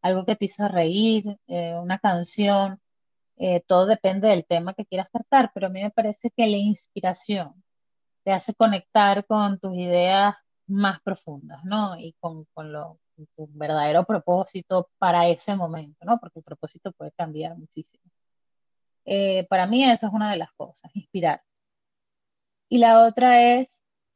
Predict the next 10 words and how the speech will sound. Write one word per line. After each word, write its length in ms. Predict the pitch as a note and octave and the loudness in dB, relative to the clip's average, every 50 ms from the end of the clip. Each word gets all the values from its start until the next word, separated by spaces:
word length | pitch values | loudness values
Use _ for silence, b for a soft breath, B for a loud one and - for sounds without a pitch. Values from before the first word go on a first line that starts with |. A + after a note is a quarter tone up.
| _ _ _ _ _ _ _ _ _ _ _ _ | _ _ _ _ _ _ _ _ _ _ _ _
permitirte 540 | - A3+ G3 G3 F#3 E3+ F3+ F3 D#3+ - F#3 | 0 0 0 0 -4 -6 -8 -8 -6 -8 -8
equivocarte, 600 | F3 - G#3+ F#3 E3 - - - - _ _ - | -6 -4 -4 -4 -4 -4 -6 -12 -12 _ _ -20
dejar 380 | D#3+ F3+ F3 - - F#3 F3 F3 | -18 -18 -16 -12 -8 -6 -4 -2
el 120 | G3 G3+ | -2 -4
perfeccionismo 800 | - A3 A#3 - A#3 G#3 - _ - F3 E3+ E3+ E3+ - F#3+ G3+ | -4 -6 -8 -6 -8 -12 -12 _ -16 -14 -14 -14 -12 -10 -8 -4
a 40 | G#3 | -2
un 100 | A3 A3 | 0 0
lado 360 | A#3+ A#3 A#3+ A#3+ A#3+ A#3+ A#3+ | 2 2 4 4 4 4 4
y 60 | A#3 G#3+ | 4 2
decir 600 | G3+ G3 G3 _ _ - G#3 G#3 G3+ G3+ F#3 | -2 -4 -6 _ _ -8 -6 -6 -6 -8 -12